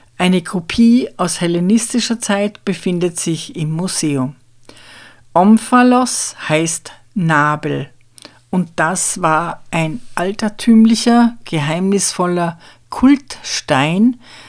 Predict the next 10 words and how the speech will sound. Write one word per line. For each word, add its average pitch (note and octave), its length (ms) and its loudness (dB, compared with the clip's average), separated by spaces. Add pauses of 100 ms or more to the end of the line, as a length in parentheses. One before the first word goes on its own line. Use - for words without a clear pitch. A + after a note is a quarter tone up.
(220)
der E3+ 100 2
der F3 160 4
Legende F#3 560 4
nach B3 360 4
als - 300 -4
Meteorit F#3+ 800 0
vom G3 300 -2
Himmel E3 440 0
gefallen D3 720 -4
war. C#3+ 360 -6